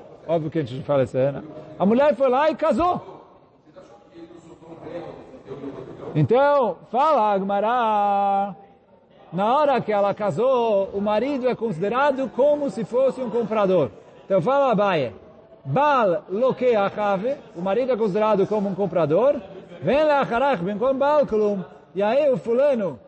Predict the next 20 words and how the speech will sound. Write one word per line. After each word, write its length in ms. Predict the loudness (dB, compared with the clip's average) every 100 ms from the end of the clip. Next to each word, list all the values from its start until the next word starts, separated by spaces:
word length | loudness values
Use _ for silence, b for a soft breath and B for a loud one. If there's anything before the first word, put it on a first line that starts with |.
| -20 -8
que 100 | -4
deveria 380 | -2 0 2 2
receber 340 | 0 -2 0
depois 320 | 0 0 -2
da 100 | -2
mulher, 500 | -2 0 2 2 0 -4 -16 -8
não 260 | -2 0 0
tem 160 | 0
direito 320 | 2 2 0 -2
de 80 |
cobrar 340 | -2 -2 0 -2
esse 120 | -2
terreno. 340 | -2 -2 -4 -10 -18 -20 -20 -20 -20 -20 -20 -20 -20 -20 -2
Porque 340 | 0 4 4
na 160 | 2 2
hora 240 | 2 2
que 220 | 0 -2 0
a 80 |
mulher 380 | 0 0 2 2
receber, 640 | 2 -2 -2 0 2 2